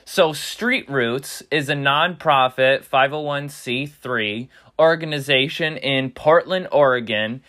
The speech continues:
that publishes a weekly alternative newspaper sold by people experiencing homelessness and poverty in order to earn an income.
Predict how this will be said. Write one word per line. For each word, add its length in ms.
that 180
publishes 540
a 180
weekly 640
alternative 760
newspaper 960
sold 540
by 440
people 540
experiencing 1040
homelessness 1000
and 180
poverty 680
in 200
order 340
to 180
earn 240
an 120
income. 460